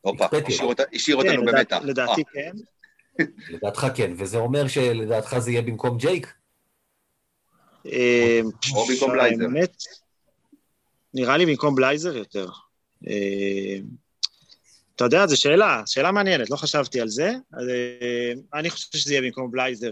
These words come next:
Speaker 3: כי בכל זאת ג'ייק כן יש לו את המעמד שלו, בחדר הלבשה, עם הוותק שלו וזה, אני לא חושב שזה לא יהיה נכון, אה, גם אם אתה לא נותן לו לשחק, לא, למחוק אותו לגמרי מהשתים עשרה זה כבר אמירה.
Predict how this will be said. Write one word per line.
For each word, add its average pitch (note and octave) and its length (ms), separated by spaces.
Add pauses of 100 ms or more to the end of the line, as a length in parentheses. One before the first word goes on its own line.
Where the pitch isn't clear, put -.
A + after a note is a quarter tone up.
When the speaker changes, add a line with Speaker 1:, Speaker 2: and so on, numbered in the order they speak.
Speaker 3:
כי - 120
בכל B2+ 260
זאת A#2+ 140
ג'ייק D3 240 (160)
כן E3+ 180
יש C#3+ 180
לו C3+ 60
את - 80
המעמד B2 420
שלו, C3 420 (460)
בחדר B2 400
הלבשה, C3 440
עם C#3 160
הוותק C3 380
שלו C3+ 320
וזה, B2 220
אני C3+ 120
לא C3+ 120
חושב - 200
שזה B2+ 260
לא C3+ 140
יהיה C#3 140
נכון, B2 540 (520)
אה, G#2+ 840
גם C#3 80
אם D#3 80
אתה D3+ 100
לא D3 120
נותן C#3+ 180
לו D3 120
לשחק, E3+ 640 (560)
לא, C3+ 440
למחוק C3+ 600
אותו D3 180
לגמרי C3 320
מהשתים C#3 380
עשרה C3 220
זה G#2 120
כבר A2 200
אמירה. A2+ 280